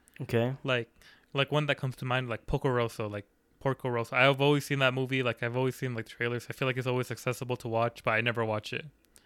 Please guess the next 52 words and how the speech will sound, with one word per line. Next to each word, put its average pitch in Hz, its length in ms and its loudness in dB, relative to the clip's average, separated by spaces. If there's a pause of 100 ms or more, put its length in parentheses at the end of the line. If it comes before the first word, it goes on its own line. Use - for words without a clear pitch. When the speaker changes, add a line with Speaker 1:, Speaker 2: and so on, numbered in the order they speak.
(180)
Speaker 2:
Have 123 180 0
you 131 80 -2
seen - 220 -4
Speaker 1:
Ti- - 60 -8
Speaker 2:
it? - 100 -12 (600)
Speaker 1:
I've 196 140 12
seen 151 160 6
it, 131 80 4
yeah. 120 220 4 (680)
Speaker 2:
How 131 160 4
is 117 100 0
it? 104 140 -12 (520)
Speaker 1:
It's 127 160 2
good. 113 340 6 (300)
It's 131 280 4 (120)
Speaker 2:
What 143 120 6
would, 147 40 10
Speaker 1:
pretty, 147 200 8
Speaker 2:
what 139 100 8
would 135 120 2
you 127 60 2
rate 120 180 4
it? 107 140 -4 (800)
Speaker 1:
like, 135 140 4
a 135 40 4
ten 160 180 6
out 143 80 6
of 131 60 2
ten. 117 300 -4 (720)
Speaker 2:
A - 60 -2
ten 160 180 6
out 180 140 12
of 175 60 4
ten? 247 200 6 (560)
Speaker 1:
Seven 165 520 6
out 143 140 4
of 131 100 4
ten. 117 220 0
My 143 80 6
Speaker 2:
Oh, 143 160 12
<laughs> 110 60 2
Speaker 1:
bad. - 100 -4
Speaker 2:
I 139 120 6
was 170 100 6
like, 139 140 4
"Oh, 139 100 4
goddamn." 123 480 -2 (440)
Speaker 1:
Yeah, 139 120 6
it's 127 180 4
super 123 240 8
Speaker 2:
Okay. 117 40 4
Speaker 1:
good. 95 260 -4